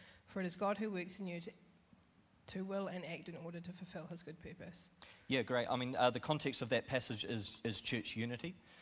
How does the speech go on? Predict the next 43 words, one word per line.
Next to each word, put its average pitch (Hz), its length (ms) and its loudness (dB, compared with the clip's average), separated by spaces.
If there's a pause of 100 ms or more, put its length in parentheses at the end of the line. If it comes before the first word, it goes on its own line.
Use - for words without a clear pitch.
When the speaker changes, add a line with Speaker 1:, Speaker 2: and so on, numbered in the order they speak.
(280)
Speaker 2:
Um, 104 480 8
and 107 180 2
so 110 200 6
I 107 80 10
think 117 280 2
one 117 120 4
of 110 80 2
the 107 80 2
major 113 400 4
emphasis 110 460 -2
that - 180 4
Paul 120 180 2
was 110 140 4
saying 120 300 4
is 113 180 -2
work 117 240 2
out 113 180 6
your 110 220 6 (160)
own 107 420 10 (640)
salvation 101 640 2 (340)
with 98 120 -6
fear 101 260 0
and 95 100 -4
trembling. 101 420 -2 (260)
Stop - 400 6
looking 139 480 4
to 131 200 2 (100)
everybody 120 580 4
else 127 300 10
to - 100 -2
work 123 320 0
out 123 200 8
whether 120 200 4
you're 117 160 4
doing 117 320 2
all 113 140 6
right. 127 300 12 (600)
Look 127 340 6
to 127 120 2
Jesus. - 720 -2 (580)
Work 135 240 2
out 120 200 8
your 113 200 6